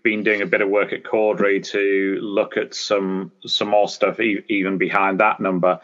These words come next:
That number, for example, doesn't include Germany. And we know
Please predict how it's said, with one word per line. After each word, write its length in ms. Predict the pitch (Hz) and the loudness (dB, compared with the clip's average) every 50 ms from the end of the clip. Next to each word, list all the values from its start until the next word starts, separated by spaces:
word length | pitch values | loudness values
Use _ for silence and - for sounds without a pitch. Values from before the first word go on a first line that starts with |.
| - - - - - _ _ | -20 -20 -20 -20 -20 _ _
That 200 | - - 117 117 | 0 0 0 2
number, 240 | 123 117 110 95 101 | 0 -2 0 0 -2
for 140 | - - 110 | 0 2 2
example, 460 | 101 95 87 - 101 101 87 101 98 | 2 2 2 0 0 2 2 0 0
doesn't 420 | 92 98 113 101 92 101 98 90 101 | 2 0 0 0 0 -4 -4 -4 -4
include 560 | 98 95 87 - - 104 101 98 95 90 92 | -4 -4 -6 -2 -2 0 0 0 -2 -2 -4
Germany. 720 | - - 110 113 113 110 101 95 92 87 85 95 110 117 _ _ _ _ _ _ _ - | -2 2 2 4 4 4 2 2 2 2 2 0 -2 -4 _ _ _ _ _ _ _ 0
And 280 | - 104 113 113 110 | 2 2 2 2 0
we 140 | 107 110 110 | 0 0 0
know 680 | 107 104 107 107 107 104 101 101 98 98 98 98 98 98 | 2 4 4 4 6 6 6 6 6 6 6 4 2 0